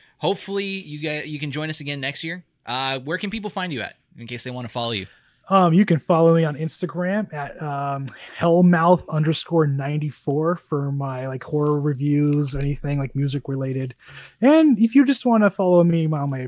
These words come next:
Speaker 2: personal account, you can do Have You Met Hayden with underscores in between each word.
Speaker 1: Perfect. All right. Hayden, thank you once again for joining us here at Keeping Up with the Nerds. Uh, we really appreciate your insight on horror, and I think every year,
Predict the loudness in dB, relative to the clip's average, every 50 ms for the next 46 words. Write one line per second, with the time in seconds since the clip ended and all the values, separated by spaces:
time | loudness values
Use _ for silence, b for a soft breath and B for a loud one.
0 | -6 -2 0 0 0 0 -2 -6 -4 -4 -4 -6 -8 -6 -6 -4 -4 -4 -4 -6
1 | -8 -6 -6 -6 -6 -4 -4 -4 -4 -6 -8 -10 b b b b b b b b
2 | -2 2 2 2 2 2 4 4 4 4 4 2 0 0 2 4 4 4 4 4
3 | 4 2 0 -2 -2 -4 -4 -2 -4 -4 -6 -6 -4 -2 -2 -2 -2 -4 -6 -6
4 | -8 -8 -8 -8 -8 -8 -8 -10 -12 -12 -12 -12 -14 -14 -16 -18 -20 -20 -20 _
5 | _ _ _ -12 -10 -10 -8 -8 -6 -8 -8 -8 -8 -12 -12 -14 -16 -14 -12 -8
6 | -6 -4 -2 0 0 -2 -2 -4 B B B B B B B B 0 0 0 0
7 | -2 -4 -4 -4 -4 -4 -4 -4 -4 -2 -2 -4 -4 -4 -6 -8 -6 -6 -6 -6
8 | -6 -8 -10 -8 -8 -8 -8 -8 -8 -8 -8 -8 -8 -8 -10 -8 -8 -8 -6 -6
9 | -6 -6 -8 -8 -8 -12 -10 -10 -12 -12 -12 -12 -10 -8 -8 -8 -8 -10 -10 -12
10 | -12 -12 -12 -12 -10 -10 -10 -10 -10 -10 -10 -8 -8 -6 -6 -6 -6 -6 -8 -8
11 | -6 -6 -6 -6 -6 -6 -6 -6 -8 -12 -12 -10 -8 -8 -8 -8 -8 -8 -6 -8
12 | -8 -8 -12 -16 -18 -16 -16 -16 _ -14 -12 -12 -10 -12 -12 -12 -10 -10 -8 -8
13 | -8 -10 -10 -12 -12 -12 -12 -10 -8 -10 -10 -10 -10 -12 -12 -10 -12 -10 -10 -10
14 | -12 -12